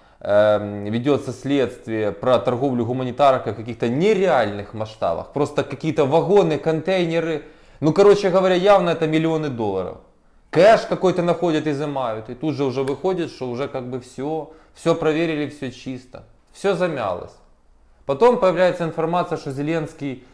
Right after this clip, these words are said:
э, давал орден какому-то телеоператору, и тут же этот телеоператор какой-то там в футболке сепаратистской. Про Баканова, главу С Б У, друга Зеленского. Тишина.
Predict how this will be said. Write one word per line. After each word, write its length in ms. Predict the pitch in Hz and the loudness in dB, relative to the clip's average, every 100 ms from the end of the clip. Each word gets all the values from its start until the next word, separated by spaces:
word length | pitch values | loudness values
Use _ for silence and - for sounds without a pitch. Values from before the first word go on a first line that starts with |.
| _ _ - | _ _ -6
э, 140 | 117 | -2
давал 380 | 113 139 156 143 | 0 4 4 4
орден 380 | 156 151 131 127 | 0 0 0 -4
какому-то 440 | 127 147 135 127 | -4 -4 -4 -8
телеоператору, 920 | 127 135 135 123 160 190 190 170 160 | -6 -2 -2 0 4 4 4 -2 -6
и 120 | 143 | -6
тут 240 | 123 156 127 | -6 -4 -2
же 80 | 131 | -2
этот 220 | 131 - | -4 -6
телеоператор 680 | 135 135 135 175 196 185 | -2 -2 0 2 2 0
какой-то 400 | 151 147 160 151 | -6 -6 -6 -6
там 320 | 143 143 131 131 - _ | -4 -4 -4 -12 -20 _
в 140 | - | -8
футболке 560 | 151 135 135 151 123 113 | -4 -2 2 2 2 -4
сепаратистской. 800 | - 107 113 110 - 92 - - - _ | -8 -6 -4 -6 -8 -16 -16 -20 -20 _
Про 160 | 139 165 | 2 4
Баканова, 580 | 180 185 180 139 120 117 | 2 2 2 2 -2 -2
главу 320 | 135 135 139 | -4 -2 -2
С 140 | 127 | -4
Б 120 | 120 147 | -4 -4
У, 100 | 147 | -4
друга 300 | 131 123 120 | -4 -6 -6
Зеленского. 600 | 120 101 95 - 95 95 | -8 -8 -12 -14 -12 -12
Тишина. 800 | - 165 170 170 156 117 90 | -4 -4 -2 -6 -6 -6 -6